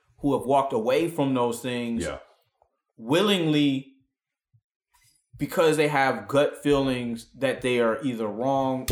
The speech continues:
Speaker 1: or realizing
Speaker 2: Yeah.
Speaker 1: does not align with a bigger picture.
Speaker 2: Yeah.
Speaker 1: And so I've been taught that, I've seen it, I've seen it work. And I feel like when you talk about, like, it's hard to pin down, like, I think my longevity, my ability to be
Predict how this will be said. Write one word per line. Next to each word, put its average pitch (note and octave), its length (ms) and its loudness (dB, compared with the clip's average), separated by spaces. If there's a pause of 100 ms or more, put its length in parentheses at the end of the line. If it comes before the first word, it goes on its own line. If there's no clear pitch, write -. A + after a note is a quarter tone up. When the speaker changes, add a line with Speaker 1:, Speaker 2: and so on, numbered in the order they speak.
Speaker 1:
or B2 140 -2
realizing B2 520 0
Speaker 2:
Yeah. - 80 -2
Speaker 1:
does A2+ 140 -4
not B2 260 -2
align A#2+ 440 -4
with A2+ 220 -6
a A#2+ 120 -2
bigger A2 320 -4
picture. B2+ 420 -6
Speaker 2:
Yeah. D2 140 -10 (340)
Speaker 1:
And D3 140 0
so D#3 580 4
I've C3 160 0
been C#3+ 200 0
taught F3 340 0
that, C#3+ 320 2 (260)
I've C3+ 160 0
seen F3+ 300 0
it, D3+ 200 2
I've B2+ 120 -2
seen E3+ 200 -2
it C#3 160 -2
work. C#3+ 360 2 (520)
And E3 540 2
I D3 60 -2
feel F3+ 200 2
like D3+ 160 4
when D3+ 80 2
you D3 80 2
talk D3 220 0
about, D3 260 2
like, C3+ 140 0
it's B2 120 -10
hard D3+ 200 2
to C3+ 80 -8
pin D3 240 -4
down, E3+ 240 0
like, C#3 240 -2 (480)
I C3 60 -8
think F3 200 -2
my C#3+ 140 4
longevity, C#3+ 1120 2 (1600)
my F3 300 4
ability G3+ 540 4
to D#3 120 -4
be D3 540 -2